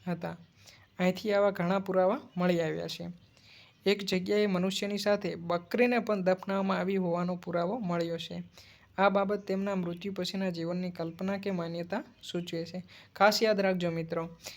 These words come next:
કે મનુષ્યની સાથે બકરીને પણ દફનાવવામાં આવી હોય એવા પુરાવા ક્યાંથી મળે છે? તો મેહરગઢમાંથી. આવી જ રીતે મહારાષ્ટ્રમાં ઇનામ ગામ નામનું સ્થળ મળી આવ્યું છે, <clears throat> જ્યાંથી બાળકોના મૃતદેહોના અવશેષો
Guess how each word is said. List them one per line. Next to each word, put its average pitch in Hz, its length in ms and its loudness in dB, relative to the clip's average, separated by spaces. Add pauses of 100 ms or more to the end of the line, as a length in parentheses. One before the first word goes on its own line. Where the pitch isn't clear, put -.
કે - 120 0
મનુષ્યની 220 540 2
સાથે 208 300 4
બકરીને 185 460 0
પણ 196 240 0
દફનાવવામાં 185 560 0
આવી 196 140 4
હોય 165 260 0
એવા 185 220 2
પુરાવા 190 380 2
ક્યાંથી 202 360 0
મળે 170 260 0
છે? 214 140 -4 (520)
તો 190 120 0 (280)
મેહરગઢમાંથી. 170 880 4 (640)
આવી 190 220 8
જ 208 120 0
રીતે 220 260 0
મહારાષ્ટ્રમાં 185 800 2 (640)
ઇનામ 202 300 4
ગામ 214 200 2
નામનું 196 340 2
સ્થળ 202 320 0 (260)
મળી 180 280 4
આવ્યું 170 220 -2
છે, 175 180 -8 (680)
<clears throat> - 1600 0
જ્યાંથી 196 300 4
બાળકોના 185 540 4
મૃતદેહોના 196 680 2
અવશેષો 185 420 -2